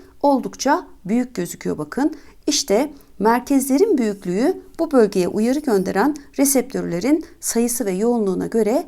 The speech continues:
değişiyor. Beynimizde uyarılar gittiğinde burası işte yüzle ilgili bölüm, burası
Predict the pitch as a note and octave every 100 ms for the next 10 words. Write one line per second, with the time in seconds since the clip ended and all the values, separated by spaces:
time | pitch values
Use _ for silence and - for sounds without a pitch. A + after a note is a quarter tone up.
0 | - - G#3 G3+ F#3 - - - - -
1 | - - - C4+ D#4 D#4+ E4+ - E4 G4+
2 | - - - - _ _ - - - A#3
3 | A#3+ B3+ B3 C#4 - A3+ - A3 F3+ E3
4 | B3+ D#4 - - - D#4+ D4+ C#4 - C#4
5 | A#3 C4 A3+ G3 F#3 E3 E3 D#3 F#3 G#3
6 | C4 C4+ - C4 C#4